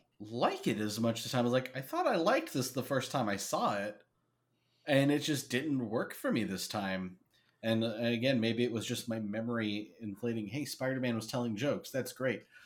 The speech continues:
But Spider-Man telling good jokes is even better. <laughs>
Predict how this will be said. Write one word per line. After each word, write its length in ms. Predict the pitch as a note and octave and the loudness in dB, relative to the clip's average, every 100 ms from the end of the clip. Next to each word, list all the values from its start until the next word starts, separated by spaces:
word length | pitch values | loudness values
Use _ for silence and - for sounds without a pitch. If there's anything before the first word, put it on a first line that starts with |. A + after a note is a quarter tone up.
| - _ _ _ - | -20 _ _ _ -10
But 220 | - - | -10 -6
Spider-Man 380 | - D3+ C3+ A#2 | 4 6 6 2
telling 300 | B2 G2+ F2+ - | 0 -2 -4 -2
good 180 | E3+ F#3+ | 0 2
jokes 380 | A#2 F#2+ - G2+ | 2 0 -2 -6
is 120 | G2 | -6
even 180 | F2+ E2 | -6 -2
better. 340 | B2+ A#2+ - - _ _ | -2 -2 -6 -20 _ _
<laughs> 60 | - | -18